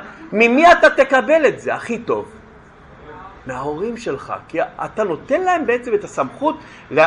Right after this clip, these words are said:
לדעת, ואתה אומר, "דרך העיניים של אבא שלי,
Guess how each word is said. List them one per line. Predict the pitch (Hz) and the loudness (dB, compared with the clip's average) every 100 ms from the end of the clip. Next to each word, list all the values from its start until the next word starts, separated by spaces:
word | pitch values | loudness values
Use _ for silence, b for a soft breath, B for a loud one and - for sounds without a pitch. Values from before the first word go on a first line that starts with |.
| - | 0
לדעת, | 139 139 143 247 339 220 | 2 2 6 6 8 6
ואתה | 214 208 | 4 4
אומר, | 247 269 - B 143 | 4 4 2 B 4
"דרך | 302 359 294 | 6 6 4
העיניים | 220 214 269 330 247 | 4 4 4 0 -4
של | 170 - | -8 2
אבא | 330 349 302 | 4 4 4
שלי, | 247 220 214 269 | 2 0 0 -2